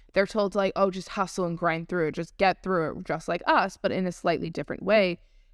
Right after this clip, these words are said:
And they might have help along the way that, like, pushes them up higher and gives them information.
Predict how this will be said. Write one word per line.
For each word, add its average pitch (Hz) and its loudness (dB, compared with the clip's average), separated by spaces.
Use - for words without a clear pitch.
And 175 0
they 190 4
might 185 0
have 180 -4
help 180 -2
along 180 0
the 165 -2
way 160 -2
that, 175 0
like, 156 -4
pushes 226 0
them 208 4
up 175 0
higher 180 0
and 185 0
gives 175 0
them 170 -4
information. 170 -2